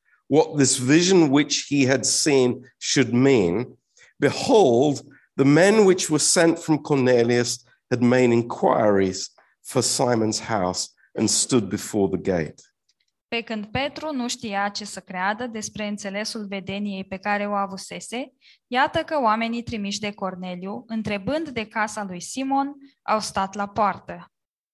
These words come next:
Speaker 1: Uh, and called and asked whether Simon,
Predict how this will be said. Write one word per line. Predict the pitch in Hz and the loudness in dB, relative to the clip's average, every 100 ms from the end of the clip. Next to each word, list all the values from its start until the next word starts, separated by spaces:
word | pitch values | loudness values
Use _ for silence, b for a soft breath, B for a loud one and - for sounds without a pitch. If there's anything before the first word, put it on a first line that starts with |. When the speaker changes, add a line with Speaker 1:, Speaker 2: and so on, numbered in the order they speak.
| _ _ _ _ _ _ _ _ - | _ _ _ _ _ _ _ _ -6
Speaker 1:
Uh, | 104 92 82 - _ _ _ _ _ | -2 -2 -4 -8 _ _ _ _ _
and | 107 113 | -2 -2
called | - - 202 151 107 104 | -2 4 6 6 4 2
and | 101 | 0
asked | 131 156 147 - | 4 4 4 2
whether | 131 120 | 0 0
Simon, | 110 - - 127 110 95 | 0 0 0 2 2 2